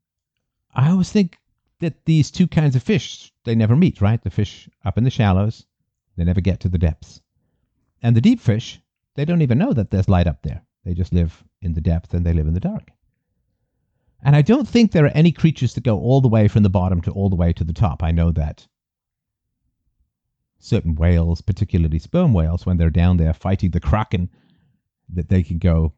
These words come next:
pretty deep, maybe a thousand feet, maybe fifteen hundred feet, but not in Mariana Trench, seven miles down kind of thing. And I always sort of thought that if the fish at the surface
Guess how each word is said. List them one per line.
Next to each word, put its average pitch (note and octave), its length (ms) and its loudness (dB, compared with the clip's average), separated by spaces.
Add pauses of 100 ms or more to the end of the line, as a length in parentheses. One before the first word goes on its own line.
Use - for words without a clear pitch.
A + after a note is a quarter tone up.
pretty A3+ 340 0
deep, A2 320 0 (840)
maybe E2 560 -4
a - 40 -20
thousand D#2 480 -6 (220)
feet, F2 280 -10
maybe D#2 200 -6
fifteen E2+ 300 -4
hundred D#2 240 -4
feet, D#2 220 -8 (680)
but A#2 100 -8
not G#2+ 240 -2 (180)
in E2+ 240 -4
Mariana D#2+ 480 0
Trench, - 400 -6 (180)
seven E2 300 -8
miles D#2 260 -6
down F2 220 -4
kind D#2 140 -6
of D2+ 80 -8
thing. E2+ 160 -12 (1400)
And C3+ 500 2 (1120)
I C#3 120 2
always D#3+ 160 4
sort D#3+ 160 2
of C#3+ 80 0
thought D3+ 260 2
that B2+ 120 -6
if - 160 -2
the B2+ 100 -2
fish - 320 -2
at F3+ 100 -10
the A#2+ 80 -10
surface - 720 -6